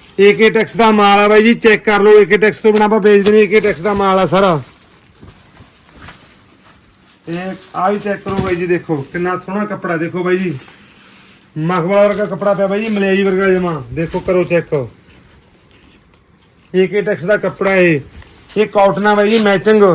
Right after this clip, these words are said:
ਇਹਦਾ ਰੇਟ ਵੀ ਜੀ ਸੱਤ ਸੌ ਰੁਪਇਆ ਇਕੱਲੇ ਇਕੱਲੇ ਦਾ ਰੇਟ ਹੈ।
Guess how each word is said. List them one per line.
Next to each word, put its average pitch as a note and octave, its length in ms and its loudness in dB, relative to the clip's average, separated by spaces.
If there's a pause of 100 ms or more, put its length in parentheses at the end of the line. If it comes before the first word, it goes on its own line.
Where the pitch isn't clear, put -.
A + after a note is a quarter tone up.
(180)
ਇਹਦਾ A#3 240 6
ਰੇਟ A3 220 6
ਵੀ A3+ 160 0
ਜੀ B3 140 2
ਸੱਤ G3 300 -2
ਸੌ G3+ 200 2
ਰੁਪਇਆ G#3+ 240 -2
ਇਕੱਲੇ G#3 300 -4
ਇਕੱਲੇ G#3+ 260 -4
ਦਾ A3 140 -2
ਰੇਟ A3 220 -8
ਹੈ। A#3 280 -2